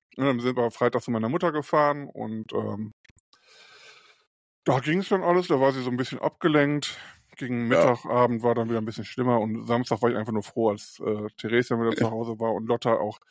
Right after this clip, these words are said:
Speaker 1: deutlich entspannter war. Also, ne, also, du, man merkt es ihr immer noch so ein bisschen an, dass sie so ein bisschen Angst hat, dass Mama weggeht.
Speaker 2: Mhm.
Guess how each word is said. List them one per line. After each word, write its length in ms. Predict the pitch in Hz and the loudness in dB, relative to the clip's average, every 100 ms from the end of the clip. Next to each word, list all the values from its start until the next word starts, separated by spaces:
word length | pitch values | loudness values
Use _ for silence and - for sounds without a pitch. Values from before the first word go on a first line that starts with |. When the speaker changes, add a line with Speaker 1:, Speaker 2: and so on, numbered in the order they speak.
| _ _ | _ _
Speaker 1:
deutlich 460 | - 120 139 143 127 | 2 4 4 2 -6
entspannter 640 | 117 117 123 127 131 127 | -6 -2 0 0 2 2
war. 340 | 120 123 123 - | 4 2 2 0
Also, 380 | 107 107 110 - _ _ | -4 -6 -6 -8 _ _
ne, 160 | 117 123 | 0 2
also, 200 | 110 120 113 110 101 _ - | 2 -2 -8 -16 -20 _ -14
du, 80 | |
man 220 | 135 139 143 | -8 -2 0
merkt 220 | 170 - | 0 0
es 100 | 156 | -6
ihr 100 | 165 | -4
immer 160 | 175 190 | -2 -2
noch 140 | 170 | -2
so 80 | - | -4
ein 120 | 139 | -4
bisschen 440 | 131 180 - 156 139 | -2 -2 -4 -8 -4
an, 320 | 143 202 247 | -2 0 0
dass 120 | 165 | -2
sie 100 | - | -2
so 80 | 135 | -2
ein 60 | 135 | -2
bisschen 240 | 147 139 | -2 -2
Angst 260 | 131 147 - | -2 -4 -4
hat, 120 | 151 | -6
dass 140 | 123 - | -6 -2
Mama 260 | 131 123 | 0 2
weggeht. 320 | 151 180 196 196 | 4 2 2 -6
Speaker 2:
Mhm. 220 | 87 | -10